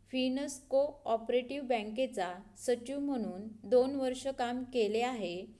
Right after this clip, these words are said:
संजीव सीएस परीक्षा उत्तीर्ण आहे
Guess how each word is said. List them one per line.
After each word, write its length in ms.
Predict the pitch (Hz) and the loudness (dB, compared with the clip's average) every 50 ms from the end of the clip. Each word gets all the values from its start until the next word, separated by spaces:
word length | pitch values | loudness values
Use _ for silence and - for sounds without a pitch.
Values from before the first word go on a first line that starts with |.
| - - - _ _ _ _ _ _ _ _ - - _ _ _ _ - - | -20 -20 -20 _ _ _ _ _ _ _ _ -20 -20 _ _ _ _ -20 -18
संजीव 640 | - - 254 247 247 247 247 240 247 220 185 185 196 214 220 - - - - - - - - _ _ _ - - | -2 0 2 2 4 2 0 0 0 0 0 -2 -4 -6 -12 -16 -20 -20 -20 -20 -20 -20 -20 _ _ _ -20 -18
सीएस 580 | - - - 269 269 269 269 277 302 320 311 - | -12 -8 -4 -4 -2 -2 0 0 0 -2 -4 -2
परीक्षा 520 | - 262 240 226 233 226 - - 262 269 269 262 - | 0 0 2 2 0 -4 -4 -4 -4 -4 -4 -6 -8
उत्तीर्ण 540 | 233 220 220 - - 262 262 269 285 302 - - | -8 -8 -8 -6 -4 -2 -2 -2 -4 -6 -6 -4
आहे 500 | 247 269 269 247 214 202 175 175 175 202 | -2 -2 -2 -2 -2 -4 -4 -4 -4 -6